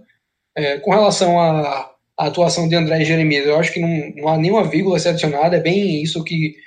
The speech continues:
o Cássio falou, foi uma partida, assim, abissal dos dois dentro da história do jogo. E um, um, uma menção honrosa que eu queria fazer era para o Vitor Rangel, né, que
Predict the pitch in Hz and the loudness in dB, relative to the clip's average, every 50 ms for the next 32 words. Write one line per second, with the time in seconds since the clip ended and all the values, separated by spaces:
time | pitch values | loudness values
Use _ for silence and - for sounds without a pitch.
0 | - _ _ - - 156 - - 156 143 135 139 147 - 160 151 147 - 165 - | -20 _ _ -4 -4 -2 0 0 2 2 2 0 0 0 0 0 0 -2 -2 -2
1 | 180 170 160 156 - - _ _ _ _ _ _ _ _ - 151 156 - 165 151 | -2 -4 -4 -4 -6 -12 _ _ _ _ _ _ _ _ -10 -8 -6 -2 0 2
2 | 165 175 196 214 - - 160 156 165 190 208 214 214 - - _ _ - 165 156 | 2 2 2 0 0 2 4 4 4 4 4 2 0 -6 -12 _ _ -6 -2 -2
3 | - - 156 156 156 156 160 156 151 156 170 156 151 147 - - 147 147 151 151 | -2 0 2 2 2 2 2 0 0 0 0 0 0 0 0 0 0 0 0 -2
4 | 131 120 127 135 147 165 208 220 - - _ _ _ _ _ - - - _ - | -2 -2 0 0 0 0 -2 -4 -8 -10 _ _ _ _ _ -20 -20 -14 _ -4
5 | 175 196 226 233 247 240 220 202 196 175 165 156 156 160 160 165 175 170 165 165 | 0 0 2 2 2 2 2 2 2 2 2 0 0 0 -2 -4 -4 -4 -2 -2
6 | 170 175 175 175 175 180 185 175 175 196 202 214 202 160 156 175 185 202 202 190 | -2 -2 0 0 0 2 2 2 4 4 4 6 6 4 4 4 4 2 2 2
7 | 196 214 202 180 - 180 165 156 165 185 202 220 220 220 214 - - _ - 202 | 2 0 -2 0 0 0 0 0 0 0 2 2 2 0 -2 -4 -12 _ 0 2
8 | 202 196 196 220 208 233 196 233 220 170 170 165 156 143 143 151 151 - 175 170 | 2 2 2 0 0 0 0 2 2 2 2 2 0 0 -2 -4 -6 -4 -4 -4
9 | 180 | -4